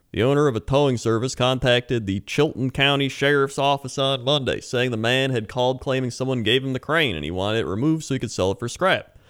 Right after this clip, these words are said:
The wrecker service owner recalled moving the same crane a few years ago and contacted its owner, who denied having given it away.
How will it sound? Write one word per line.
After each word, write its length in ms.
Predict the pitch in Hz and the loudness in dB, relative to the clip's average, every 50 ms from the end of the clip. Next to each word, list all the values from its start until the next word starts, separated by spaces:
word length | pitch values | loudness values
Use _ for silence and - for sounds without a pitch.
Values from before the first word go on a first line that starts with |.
| - - - _ _ _ - | -20 -20 -20 _ _ _ -4
The 80 | - | 0
wrecker 280 | 107 180 247 240 - 113 | 2 2 2 2 0 -4
service 420 | - - 110 104 110 127 139 - | 0 2 2 2 2 2 0 0
owner 260 | - 104 120 120 123 123 | 0 0 0 0 0 -2
recalled 400 | 117 117 - - 127 127 127 123 | -2 -4 -2 0 2 2 2 2
moving 360 | 117 127 185 233 214 180 127 | 2 2 2 2 2 2 0
the 40 | 107 | 0
same 280 | - - 113 101 98 98 | 0 0 0 0 0 0
crane 280 | - 110 104 101 107 107 | 0 0 0 0 0 0
a 40 | |
few 160 | 98 - 120 123 | -2 -2 -2 -2
years 340 | 123 127 139 147 127 98 | 0 0 0 0 0 -2
ago 720 | 107 107 - - - _ _ - - 101 92 95 101 123 110 | -4 -8 -8 -12 -20 _ _ -2 0 2 2 2 2 0 0
and 180 | 58 80 92 | -2 -4 -4
contacted 580 | - 123 117 120 123 120 123 120 113 - - 107 | -2 -2 0 0 0 2 2 2 2 0 -4 -6
its 160 | 95 - - - | -6 -6 -4 0
owner, 360 | 135 165 156 113 90 95 113 | 2 2 2 2 2 0 0
who 120 | 117 117 | -2 -2
denied 460 | 110 101 101 98 107 120 131 131 131 | -2 0 0 2 2 4 4 4 2
having 440 | 123 113 110 104 107 104 107 107 104 | 2 2 2 0 0 0 0 -2 -2
given 220 | 92 87 85 92 90 | 0 0 0 0 0
it 120 | 95 98 | 0 2
away. 380 | 101 104 135 180 180 - - | 2 4 4 4 4 2 -2